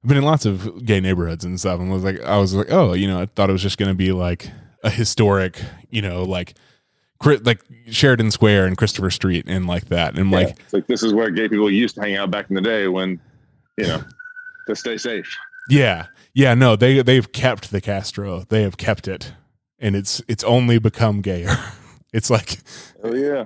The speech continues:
Speaker 1: it's like, it's like you're at, you're backstage at RuPaul's Drag Race. It is, <laughs> it, <laughs> it's,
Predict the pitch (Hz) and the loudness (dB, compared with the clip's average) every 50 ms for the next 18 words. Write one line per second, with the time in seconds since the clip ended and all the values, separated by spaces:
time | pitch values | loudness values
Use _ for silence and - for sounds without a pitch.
0 | - - 123 - - 131 123 113 107 135 147 139 127 - - 143 135 - 135 135 | -2 -2 0 2 4 2 2 2 0 -2 0 0 0 2 2 2 2 4 4 4
1 | 123 120 117 113 110 110 107 117 117 120 113 98 117 123 127 120 - - 123 117 | 4 6 6 4 2 0 0 0 2 4 4 4 4 4 4 2 0 0 2 4
2 | 117 117 98 104 98 104 113 113 - 104 101 101 95 - - 92 87 85 - 82 | 4 2 2 0 0 2 2 2 2 2 0 0 0 -2 -4 -6 -6 -6 -8 -12
3 | 82 80 85 104 - - - - 117 107 95 101 95 92 90 90 - - - _ | -16 -14 -10 -8 -8 -8 -6 -4 -2 0 0 0 0 -2 -2 -4 -6 -6 -8 _
4 | _ - 117 - - - 392 - - - - 117 104 - 131 - - - - 180 | _ -12 -12 -10 -8 -8 -8 -6 -2 2 2 2 2 2 -2 -6 -6 0 0 0
5 | - - - 202 - - _ _ - 110 113 - - - | 0 2 0 -2 -2 -2 _ _ -4 -2 -2 -2 -2 -6